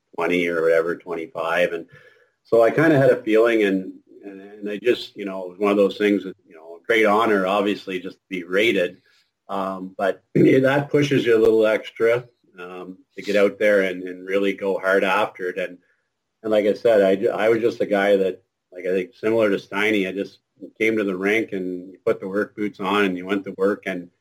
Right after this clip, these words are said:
whatever happened, happened. If I had to fight, I fought. If I had to score, I tried to score. And, and, and, you know, it worked out in, in, in,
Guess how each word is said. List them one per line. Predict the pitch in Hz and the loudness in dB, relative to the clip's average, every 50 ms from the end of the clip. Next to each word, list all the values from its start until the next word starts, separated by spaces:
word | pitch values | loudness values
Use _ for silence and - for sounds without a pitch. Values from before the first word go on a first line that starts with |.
| _ _ - | _ _ -4
whatever | 107 113 117 117 117 110 95 | 0 2 4 4 4 4 4
happened, | 101 104 107 104 - 107 87 82 | 4 2 0 0 0 -2 -4 -2
happened. | 92 95 95 95 - 92 85 82 82 | -2 0 0 0 -2 -6 -14 -14 -14
If | 82 85 - - | -16 -14 -6 -4
I | 98 92 | -2 0
had | 95 110 104 95 | 2 0 0 -2
to | 95 | -4
fight, | - - 95 98 107 107 101 | -8 -4 0 2 2 2 2
I | 90 85 | 0 -2
fought. | - 92 92 98 110 117 - | -4 -6 -4 -2 0 0 0
If | 90 82 - | -2 -4 -6
I | 90 87 92 | -6 -4 -4
had | 98 92 | -4 -4
to | 90 | -6
score, | - - - 98 101 107 113 104 92 | -16 -16 -12 -6 0 2 2 2 2
I | 85 | 0
tried | - 104 92 92 90 | -2 -2 -2 -2 -4
to | - | -6
score. | - - - 95 101 110 117 117 110 95 | -16 -12 -8 -4 0 4 4 4 4 2
And, | 90 90 87 _ _ _ _ _ _ _ _ _ - | 0 -4 -12 _ _ _ _ _ _ _ _ _ -18
and, | 110 101 98 95 95 98 - - 101 | -14 -8 -8 -8 -8 -8 -12 -16 -16
and, | 95 92 92 92 - _ _ - | -16 -16 -16 -16 -20 _ _ -16
you | 107 101 | -12 -6
know, | 101 101 104 | -2 0 0
it | 101 98 | 0 2
worked | 107 113 107 107 - | 4 2 2 4 2
out | 101 101 107 110 113 - - | 4 6 6 6 4 2 -4
in, | 139 98 95 90 92 95 92 | -14 -14 -14 -14 -16 -16 -16
in, | 92 90 90 87 - - _ _ _ _ 101 98 | -16 -16 -14 -16 -18 -20 _ _ _ _ -12 -10
in, | 95 95 95 | -10 -10 -10